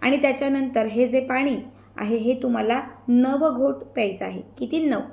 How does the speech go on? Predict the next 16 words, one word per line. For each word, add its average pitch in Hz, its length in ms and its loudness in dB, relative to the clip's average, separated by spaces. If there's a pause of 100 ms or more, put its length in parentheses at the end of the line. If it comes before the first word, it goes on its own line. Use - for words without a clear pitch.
(420)
एक, 240 360 4
दोन, 247 320 4
तीन, 262 280 -4
म्हणजे 262 200 0
नऊ 302 280 4
घोटामध्ये 285 480 0
हे 277 80 4
पाणी 269 220 -2
तुम्हाला 254 440 -2
संपवायचं 262 640 0
आहे. 262 120 0
म्हणून 240 200 0
पाणी 247 200 -2
खूप 262 360 -4
नका 294 260 -2
घेऊ, 240 180 2